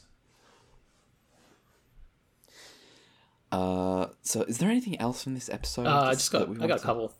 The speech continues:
Speaker 2: things.
Speaker 1: Yeah, sure.
Speaker 2: Well, one, uh, I, my actual favorite moment of the episode was <clears throat> right after they get chewed out by Haruno. Uh, Emmy just goes like, "Okay, I'm going, bye."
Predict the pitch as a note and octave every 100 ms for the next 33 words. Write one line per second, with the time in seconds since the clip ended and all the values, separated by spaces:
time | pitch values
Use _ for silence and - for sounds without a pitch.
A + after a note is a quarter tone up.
0 | - B2 C3+ D#3+ F3+ F#3 - D3 F#2+ -
1 | - A2 - - - - - C3+ B2+ B2
2 | C#3 E3 B2+ A2+ A#2 - _ _ - C3
3 | C3 B2+ A#2+ B2+ A2+ B2 A2+ A2 A#2 A2
4 | A2 A2 - A2 A2+ A#2 A2 - - _
5 | C#4 A#3 D3 - - A#2+ - - E3+ A#2+
6 | - A#2+ G#2 A2 A#2 - - G#2+ G#2 A2
7 | G#2+ G#2+ G#2 - - - - - - -
8 | A2 - A2+ A#2 A#2 A#2+ G#2+ A2 A#2 C3
9 | A#2+ B2 A#2 A2+ A2+ A2+ G#2+